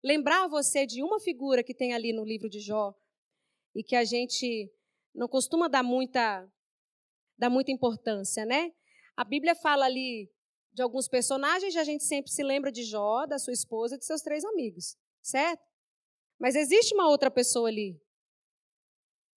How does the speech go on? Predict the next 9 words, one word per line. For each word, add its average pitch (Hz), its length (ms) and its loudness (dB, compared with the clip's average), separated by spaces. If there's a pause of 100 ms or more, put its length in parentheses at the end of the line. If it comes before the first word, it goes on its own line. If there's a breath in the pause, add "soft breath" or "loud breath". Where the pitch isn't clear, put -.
(120)
Existe 285 340 6
um 440 80 4
rapaz, 254 480 0
existe 302 340 -2
um 381 60 0
jovem 262 580 -4 (640)
existe 302 320 2
um 403 100 0
moço. - 560 2